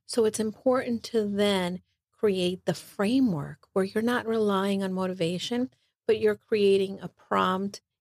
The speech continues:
and the ability to come together for you to do the new behavior. So once I started to figure that out, I started to be able to, "Oh, wait,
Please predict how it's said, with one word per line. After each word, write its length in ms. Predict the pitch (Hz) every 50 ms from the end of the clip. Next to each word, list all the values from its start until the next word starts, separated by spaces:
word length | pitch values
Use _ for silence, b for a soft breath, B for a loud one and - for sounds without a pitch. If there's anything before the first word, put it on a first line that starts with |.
| _ -
and 120 | 196 185
the 120 | 185 185 180
ability 560 | 175 180 - 196 202 208 214 208 196 175 175
to 100 | - 185
come 240 | - - - 185 185
together 420 | - 208 202 180 170 175 165 165
for 220 | 175 - - 196 185
you 240 | 180 175 175 175
to 80 | 175 180
do 160 | 175 180 170
the 100 | 160 165
new 140 | 160 160 156
behavior. 380 | 156 147 - 165 170 - 156 156
So 240 | - - 170 170 b b b b b b
once 260 | - 220 262 269 262 349
I 80 | 339
started 340 | - - - 262 240 240 220
to 80 | - 196
figure 520 | - - - - 214 202 202 220 202 190
that 220 | 190 175 170 180 - 185
out, 560 | 185 190 202 180 170 160 180 247 247 - - _ _ _ _ b b b _ _
I 80 | - 180
started 440 | 165 - - - 202 180 185 196 196
to 80 | 214
be 200 | 196 196 196 196
able 220 | 185 180 185 180 175
to, 380 | - - - 190 175 170 170 - _ _ _ _ _ _ _ -
"Oh, 340 | 277 320 339 320 - - 196
wait, 540 | 196 196 220 277 320 262 185 - - -